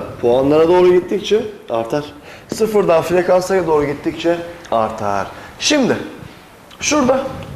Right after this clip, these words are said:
mod neydi? Frekansı en yüksek olan değerdi.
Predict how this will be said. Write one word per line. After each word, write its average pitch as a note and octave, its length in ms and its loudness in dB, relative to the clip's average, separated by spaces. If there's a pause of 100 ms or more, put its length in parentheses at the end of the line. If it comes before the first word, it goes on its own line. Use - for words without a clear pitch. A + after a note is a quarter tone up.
(1300)
mod G3 460 4 (800)
neydi? G#3 440 2 (840)
Frekansı D3+ 840 2 (300)
en D3+ 180 2
yüksek C#3 680 0
olan A#2 360 0
değerdi. F2+ 440 -4